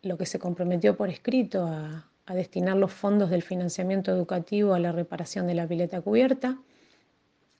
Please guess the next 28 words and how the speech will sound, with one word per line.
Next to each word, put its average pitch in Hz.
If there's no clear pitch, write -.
Y 185
si -
esto 196
no 190
ocurre, 214
seguiremos 190
con 180
los 160
reclamos, 190
eh, 165
como 160
comunidad 175
organizada 180
para 180
que 180
estas 190
tres 165
mil 202
quinientas 185
personas 180
que 175
se 170
están 185
viendo 185
afectadas 185
puedan 175
volver 170
a, 156